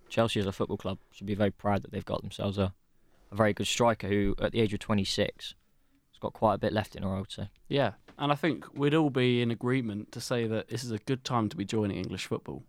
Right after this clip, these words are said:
Speaker 1: Mm.
Speaker 2: as well. Um, just going down the, uh, obviously for the weekend's game,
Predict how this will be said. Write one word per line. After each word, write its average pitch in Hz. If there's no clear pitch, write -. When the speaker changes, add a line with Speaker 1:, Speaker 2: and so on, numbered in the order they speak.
Speaker 1:
Mm. 107
Speaker 2:
as 101
well. 85
Um, 98
just 131
going 110
down 117
the, 107
uh, 98
obviously 113
for -
the 113
weekend's 110
game, 98